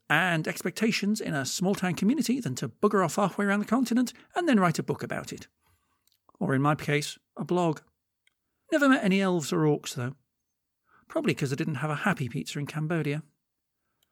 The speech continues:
Your mileage may vary on the definition of trip. Anyway, as you've no doubt have guessed,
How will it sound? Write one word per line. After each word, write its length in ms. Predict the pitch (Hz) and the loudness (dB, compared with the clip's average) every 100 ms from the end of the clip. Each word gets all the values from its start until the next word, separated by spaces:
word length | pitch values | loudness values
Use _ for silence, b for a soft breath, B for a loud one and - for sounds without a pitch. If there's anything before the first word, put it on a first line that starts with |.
| _ _ _ | _ _ _
Your 100 | 185 | -2
mileage 480 | 208 196 190 - - _ _ _ | 0 2 0 -2 -10 _ _ _
may 120 | 247 220 | -2 0
vary 440 | 208 202 160 139 - _ | 2 2 2 0 -4 _
on 100 | 127 | -6
the 80 | 123 | -4
definition 460 | 120 123 151 143 175 | -4 -4 -4 -2 -4
of 120 | 156 - _ - | -6 -14 _ -18
trip. 420 | - - 226 - - _ _ _ _ _ _ _ _ _ _ _ _ | -14 -10 -10 -10 -20 _ _ _ _ _ _ _ _ _ _ _ _
Anyway, 520 | 208 185 165 160 160 - B B B | -2 0 2 2 0 -4 B B B
as 160 | 277 247 | 4 6
you've 160 | 233 | 6
no 100 | 185 | 6
doubt 160 | 165 135 | 6 4
have 100 | - | 2
guessed, 300 | 165 156 - | 0 0 -2